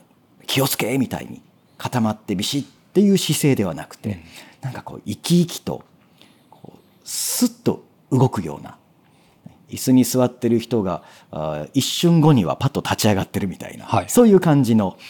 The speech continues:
Speaker 1: 生き生きした感じですね。で、そういう時はもうパフォーマンスも必ずいい。
Speaker 2: うん。
Speaker 1: えー、さっきのスピーチで言えば、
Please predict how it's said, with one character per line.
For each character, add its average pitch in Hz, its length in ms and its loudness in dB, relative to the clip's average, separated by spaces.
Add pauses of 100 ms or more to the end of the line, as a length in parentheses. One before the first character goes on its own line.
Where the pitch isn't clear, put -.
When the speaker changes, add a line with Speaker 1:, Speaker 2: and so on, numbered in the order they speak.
(260)
Speaker 1:
生 113 60 0
き - 60 -6 (160)
生 226 60 0
き - 140 -6
し - 100 -12
た - 100 -14
感 - 200 -14
じ - 100 -20
で - 60 -20 (400)
す - 100 -20
ね。 - 140 -20 (720)
で、 127 100 2
そ 214 200 0
う 226 60 2
い 240 80 4
う 233 60 0
時 233 300 -4
は 110 280 -2 (320)
も 82 280 -6
う - 40 -12
パ 107 120 -6
フ 139 140 2
ォ - 20 6
ー 117 40 2
マ 90 120 -2
ン 76 40 -12
ス - 160 -12
も 156 220 -10
必 - 140 -6 (180)
ず 156 180 -2
い 139 80 6
い。 107 160 0 (220)
Speaker 2:
う 101 40 -6
ん。 87 140 -8 (1000)
Speaker 1:
え - 360 -18
ー、 - 20 -18
さ 110 100 -8
っ - 20 -8
き - 140 -12
の 67 200 -10
ス - 140 -12
ピ 127 140 2
ー - 40 -4
チ - 140 -14
で 71 120 -12
言 73 140 -10
え - 20 -10
ば、 60 200 -10